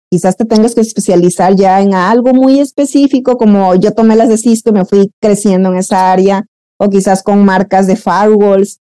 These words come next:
o cosas más operativas. Si te vas a un nivel gerencial, pues te recomiendo que tomes más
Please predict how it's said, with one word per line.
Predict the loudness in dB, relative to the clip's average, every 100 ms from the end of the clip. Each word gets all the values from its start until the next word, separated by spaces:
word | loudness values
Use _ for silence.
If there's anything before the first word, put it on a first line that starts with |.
| _
o | -6
cosas | -4 -2 0
más | 0 -2
operativas. | 0 -2 -2 -4 -6 -10 -16 _ _
Si | -6 -2
te | 0
vas | 0 0
a | 2
un |
nivel | 4 4 2
gerencial, | 0 0 0 -2 0 0 2 0 -2 _ _ _
pues | -4
te | 0
recomiendo | -2 0 0 2 0
que | 0
tomes | -2 0 0 0
más | 0 0 -2 -6